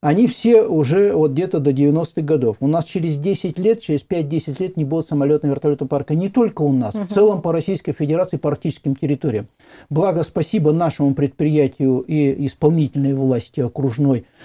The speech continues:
Speaker 1: и окружному собранию о том, что мы поддерживаем наше предприятие. Мы закупили вот один вертолёт, два самолёта закупили. Сейчас по санавиации якобы вертолёт будет. Но тем не
Speaker 2: Мгм.
Speaker 1: менее, нефтяные компании, Роснефть,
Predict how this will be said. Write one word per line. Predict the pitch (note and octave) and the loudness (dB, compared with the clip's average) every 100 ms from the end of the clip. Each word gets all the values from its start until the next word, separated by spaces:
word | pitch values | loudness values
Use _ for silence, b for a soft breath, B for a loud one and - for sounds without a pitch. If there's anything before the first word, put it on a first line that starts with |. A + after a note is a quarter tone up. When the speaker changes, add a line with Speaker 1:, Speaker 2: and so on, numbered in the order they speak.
| B - | B -2
Speaker 1:
и | C#3 | 0
окружному | D3+ C3+ C#3+ B2+ | 2 2 2 2
собранию | - C3+ C#3 C3+ C3 | 2 0 2 2 2
о | C3+ | 2
том, | D3+ C3+ | 0 0
что | G#2+ - B2+ - - | -2 -4 -4 -6 -14
мы | - B2 C#3+ C3 D#3 | -6 0 0 0 -4
поддерживаем | - C#3+ B2 C#3+ G#2+ A#2 B2 A#2+ | -2 -2 2 2 2 -4 -2 0
наше | B2+ - B2 | -2 -2 -6
предприятие. | - - C#3 D3+ C#3 | -6 -4 0 0 2
Мы | C#3 B2+ | 0 0
закупили | B2+ C#3 - C3+ A#2+ | 0 -2 0 0 0
вот | A#2 - | -2 -2
один | B2+ G#3+ | -2 0
вертолёт, | G#3 G3 G3 F#3+ G3 D#3+ | 2 0 0 0 0 0
два | A2+ B2 | -2 -4
самолёта | - B2 B2+ F#3 A3 F#3+ | -2 0 2 2 0 -2
закупили. | F#3 G#3 - G3 F#3+ F#3 B B B B | -2 -4 -4 -4 -4 -4 B B B B
Сейчас | D3 - | -4 -2
по | C#3 | -4
санавиации | - F#3 G3 F#3+ G3 F#3 - | -2 -2 -2 0 0 0 -2
якобы | F3+ F3+ D#3 D#3+ | -2 -2 -2 -2
вертолёт | D#3+ E3 D#3+ C#3+ | -2 0 0 -2
будет. | C#3 D3 D3 | -2 -2 -2
Но | E3+ | -2
тем | - C4+ | 0 2
не | A#3+ | 2
Speaker 2:
Мгм. | A3 | 2
Speaker 1:
менее, | G3 D#3+ C#3 - - | 0 0 0 -4 -8
нефтяные | F3 F3 - A#3 A3 | -6 -6 -2 0 0
компании, | - G#3+ G#3 B3+ A3+ C#3+ | 0 -2 0 0 0 0
Роснефть, | C3+ D#3 G3+ - G3+ G3 F#3+ | 0 0 -2 -2 -2 -2 -6